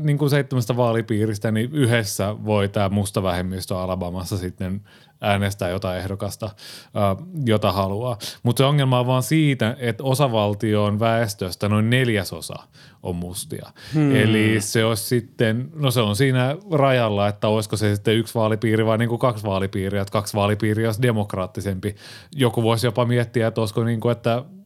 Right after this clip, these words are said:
Speaker 1: olisi jää-, väestö jaettu tasaisesti niissä seitsemässä vaalipiirissä, mutta eipä nyt mennä semmoisiin pikkuasioihin tässä.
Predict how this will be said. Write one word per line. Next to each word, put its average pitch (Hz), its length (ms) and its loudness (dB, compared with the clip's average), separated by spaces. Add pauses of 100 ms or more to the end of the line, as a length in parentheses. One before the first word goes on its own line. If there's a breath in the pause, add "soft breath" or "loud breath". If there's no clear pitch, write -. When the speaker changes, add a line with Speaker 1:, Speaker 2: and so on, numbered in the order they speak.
(280)
Speaker 1:
olisi 127 280 0
jää-, 127 240 2 (100)
väestö 127 320 2
jaettu 123 300 2
tasaisesti 117 640 0
niissä 101 240 0
seitsemässä 101 440 -4
vaalipiirissä, 95 640 -2
mutta 101 160 -2
eipä 101 200 0
nyt 92 100 -4
mennä 90 180 -4
semmoisiin 90 360 -2
pikkuasioihin 87 600 -10
tässä. - 220 -12